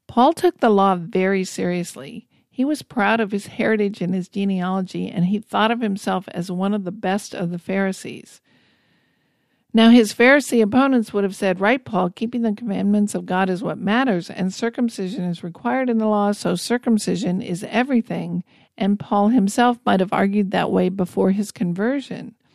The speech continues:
For him to say circumcision is nothing, what matters is keeping the commandments, I think he's saying, "What you do on the outside is nothing. What matters is who you are on the inside." And that is a profound shift in his thinking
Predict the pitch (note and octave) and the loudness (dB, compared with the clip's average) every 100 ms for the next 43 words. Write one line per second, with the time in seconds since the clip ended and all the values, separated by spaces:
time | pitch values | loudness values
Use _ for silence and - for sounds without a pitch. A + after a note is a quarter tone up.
0 | _ _ _ _ _ _ _ A3 A3 C#4+ | _ _ _ _ _ _ _ 4 4 4
1 | D#4 C4+ A3 G#3 G#3 A3+ A#3 B3 - A3 | 0 -2 0 0 0 -2 2 0 2 0
2 | G#3 F#3+ F3+ F3+ F#3 G#3 A#3+ F#3 F3+ F#3 | 2 0 -2 -2 0 2 0 0 0 0
3 | F#3+ F3 F#3 G#3+ A3 G#3 - F#3 - - | 0 -2 0 0 0 -2 -8 -10 -12 -10
4 | A3 A3+ F#3+ E3+ F#3+ F#3+ G#3+ A3 E3 - | -6 -2 -2 -2 -2 -2 0 0 -2 -6
5 | - - _ _ _ A#3 C4 C#4 F#4 D#4 | -18 -20 _ _ _ -2 0 0 -2 -2
6 | - B3+ A3+ G#3+ - _ _ G3 A3 C4+ | 2 4 6 4 0 _ _ 0 0 2
7 | C#4 B3 B3 A#3 G#3+ - F3+ G#3 A#3 - | 0 2 2 2 2 0 2 2 0 0
8 | B3 B3+ C4+ - - F#3+ G3+ F#3+ A3 B3 | 2 4 2 -4 -6 -4 0 2 2 0
9 | F3 E3+ G#3+ F#3+ G#3 F#3+ F#3+ G3+ G#3 G#3+ | -2 -2 -2 -2 0 0 2 0 2 2
10 | F3+ - - F3+ - B3+ C4 B3+ G#3+ G3+ | 0 -4 -6 -8 -4 -2 0 2 2 0
11 | F#3+ F#3 F#3 F#3+ G3 - - D3 - - | 0 0 0 0 -2 -4 -10 -8 -10 -14
12 | _ _ - _ - F3+ F3+ G#3+ C#4+ B3+ | _ _ -20 _ -4 0 4 4 4 2
13 | G#3+ G3+ - F3 - G#3 A3+ A#3+ A#3+ - | 2 0 -4 -6 -2 0 4 2 0 -6
14 | F#3+ E3 - F3+ F3 F3 - F#3+ F3+ D#3+ | -10 -10 -12 -12 -8 -10 -8 -6 -6 -10
15 | F3 F#3+ | -12 -14